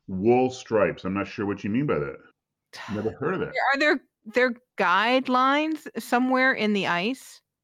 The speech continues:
Speaker 1: There is a small line, two lines on each side of the center line. There's a center line that goes on the center of the ice.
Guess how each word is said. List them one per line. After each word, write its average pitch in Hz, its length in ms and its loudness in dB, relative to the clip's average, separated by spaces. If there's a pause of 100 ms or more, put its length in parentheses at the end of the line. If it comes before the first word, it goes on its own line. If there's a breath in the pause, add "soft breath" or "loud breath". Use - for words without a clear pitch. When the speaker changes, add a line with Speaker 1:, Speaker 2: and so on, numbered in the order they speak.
(180)
Speaker 1:
There 139 160 2
is 147 140 0
a 113 140 2
small 123 520 -2
line, 135 480 -2 (140)
two 131 180 2
lines 120 300 0
on 98 140 0
each 104 160 -4
side 110 260 -2
of 104 80 -4
the 82 80 -4
center 104 480 -4
line. 117 220 -2
There's 92 140 -2
a 95 40 -2
center 143 260 0
line 123 140 2
that 107 80 0
goes 101 160 2
on 92 80 0
the 85 80 -4
center 101 220 -4
of 123 80 -2
the 98 100 0
ice. - 260 -8